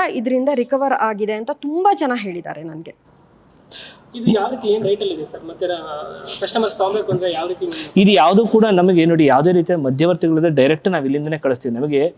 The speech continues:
Speaker 3: ಮೇನ್ ಡಿಸ್ಟ್ರಿಬ್ಯೂಟರ್ಸ್‌ಗಳು ಇದ್ದಾರೆ, ತುಂಬ ರೀತಿಯಲ್ಲಿ ಸಪೋರ್ಟ್ ಮಾಡ್ತಾ ಇದ್ದಾರೆ, ಇನ್ನೂ ಕೂಡ ಡಿಸ್ಟ್ರಿಬ್ಯೂಟರ್‌ಗಳು ಬರ್ತಾ ಇದ್ದಾರೆ. But ಆದರೆ ನಾವು ಇಲ್ಲಿಂದ ನೀವು ಇಲ್ಲಿ ನೋಡ್ಬೋದು, ಇದೆಲ್ಲದೂ ಕೂಡ, ಆ, ಈಗ ಬಾ-, ಬಾಕ್ಸಿಂಗ್ ಆಗಿಬಿಟ್ಟು ಡೈರೆಕ್ಟ್ ಕಸ್ಟಮರಿಗೆ ಹೋಗುತ್ತೆ. ಇದು ನಮ್ಮ ಕೊರಿಯರ್ ಸರ್ವಿಸ್ ಮುಖಾಂತರ ಡೈರೆಕ್ಟ್ ಕಸ್ಟಮರ್ಗಳಿಗೆ ಹೋಗುತ್ತಿದ್ದು.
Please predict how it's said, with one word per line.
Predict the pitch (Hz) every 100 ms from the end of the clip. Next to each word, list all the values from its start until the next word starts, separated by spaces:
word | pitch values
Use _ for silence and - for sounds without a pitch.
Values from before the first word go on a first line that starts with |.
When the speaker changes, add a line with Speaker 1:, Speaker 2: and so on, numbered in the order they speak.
| 117
Speaker 3:
ಮೇನ್ | 127 156 214 214
ಡಿಸ್ಟ್ರಿಬ್ಯೂಟರ್ಸ್‌ಗಳು | 147 - 208 208 202 - 180
ಇದ್ದಾರೆ, | 123 160 156 117 - _ _ -
ತುಂಬ | 180 240
ರೀತಿಯಲ್ಲಿ | 226 226 214
ಸಪೋರ್ಟ್ | 156 185 185
ಮಾಡ್ತಾ | 170 147 143
ಇದ್ದಾರೆ, | 139 160
ಇನ್ನೂ | 151 190
ಕೂಡ | 196 196
ಡಿಸ್ಟ್ರಿಬ್ಯೂಟರ್‌ಗಳು | 156 - 170 165 175
ಬರ್ತಾ | 151 123 120 156
ಇದ್ದಾರೆ. | 127 92 _ _ -
But | 180 165
ಆದರೆ | 196 180 175 -
ನಾವು | 170 208 196
ಇಲ್ಲಿಂದ | 175 226 247 233
ನೀವು | 202 180
ಇಲ್ಲಿ | 175
ನೋಡ್ಬೋದು, | 175 220 190 139 165 - _ -
ಇದೆಲ್ಲದೂ | 180 208 247 254
ಕೂಡ, | 240 240 170 196 - _ _
ಆ, | 165 156 147
ಈಗ | 208 202 185
ಬಾ-, | 175 151 180 151
ಬಾಕ್ಸಿಂಗ್ | 180 196 240 214
ಆಗಿಬಿಟ್ಟು | 196 202 233
ಡೈರೆಕ್ಟ್ | 190 247 - 285
ಕಸ್ಟಮರಿಗೆ | 208 - 214 202
ಹೋಗುತ್ತೆ. | 165 127 -
ಇದು | 95 - _ _ _ _ _ _ -
ನಮ್ಮ | 170 170
ಕೊರಿಯರ್ | 185 214 233
ಸರ್ವಿಸ್ | 220 202 202
ಮುಖಾಂತರ | 190 196 196 190 170 190 _ 151
ಡೈರೆಕ್ಟ್ | 190 226 - 269
ಕಸ್ಟಮರ್ಗಳಿಗೆ | 185 - 214 202 190 160
ಹೋಗುತ್ತಿದ್ದು. | 143 131 120 139 190